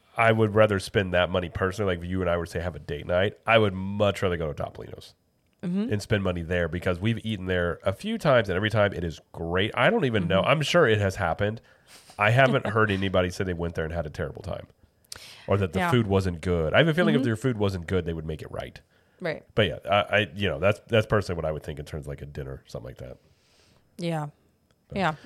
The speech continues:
Speaker 2: Also,
Speaker 1: overall
Speaker 2: well, also the tables and chairs were really close together. That's it.
Speaker 1: Oh, that's always gonna be. So overall, <laughs> you, you wouldn't say from your experience you would recommend it, or it just depends on what you're wanting?
Speaker 2: Um, if you got a little princess with you, you know, or, or a prince or whoever,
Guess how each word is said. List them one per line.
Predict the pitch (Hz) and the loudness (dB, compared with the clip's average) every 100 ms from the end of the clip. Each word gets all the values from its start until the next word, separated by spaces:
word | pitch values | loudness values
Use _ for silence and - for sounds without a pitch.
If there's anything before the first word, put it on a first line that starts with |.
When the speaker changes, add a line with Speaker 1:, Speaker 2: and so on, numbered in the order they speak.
| - | 6
Speaker 2:
Also, | 120 117 | 8 8
Speaker 1:
overall | 110 104 101 98 | 10 10 10 8
Speaker 2:
well, | 247 | 6
also | 233 240 262 | 6 8 6
the | 226 | 6
tables | 214 202 196 190 | 4 2 2 0
and | 180 | -2
chairs | 175 165 | -2 -2
were | 156 | 0
really | 139 143 | -2 -2
close | - 147 | -6 -10
together. | - 151 151 - _ _ _ _ - | -10 -10 -12 -18 _ _ _ _ -12
That's | 139 | -10
it. | 131 - | -12 -12
Speaker 1:
Oh, | 73 | -10
that's | 65 127 | -10 -12
always | - - | -16 -16
gonna | - | -18
be. | 104 - - | -18 -16 -4
So | - 120 | 4 6
overall, | 131 123 117 110 104 | 8 10 10 10 8
<laughs> | |
you, | 98 104 95 95 | 4 -2 -2 -4
you | 104 | -2
wouldn't | 101 92 87 | -2 -4 -4
say | 92 | -4
from | 87 | -4
your | 85 | -6
experience | 80 90 82 85 | -6 -8 -8 -8
you | |
would | 78 73 - | -10 -12 -12
recommend | 87 85 76 87 143 | -10 -8 -8 -8 -6
it, | 185 - _ - 90 | -8 -10 _ -12 -8
or | |
it | 85 | -8
just | 85 | -6
depends | 92 82 | -6 -6
on | |
what | 78 | -6
you're | 80 | -8
wanting? | 76 78 82 _ _ _ - | -10 -10 -14 _ _ _ -2
Speaker 2:
Um, | 247 247 247 247 233 - | 2 4 4 4 2 -2
if | 214 208 | -4 -2
you | |
got | 196 185 185 | 4 6 6
a | |
little | 226 277 | 6 2
princess | - 196 190 175 175 | 2 0 2 0 0
with | 175 | -2
you, | 170 165 196 - _ _ _ | -2 -2 -4 -10 _ _ _
you | - 180 | -4 -2
know, | 170 165 | 0 4
or, | 175 | 6
or | 143 170 | 8 6
a | |
prince | 175 170 165 - | 4 -2 -4 -2
or | 196 | 0
whoever, | 180 170 180 | 2 0 -2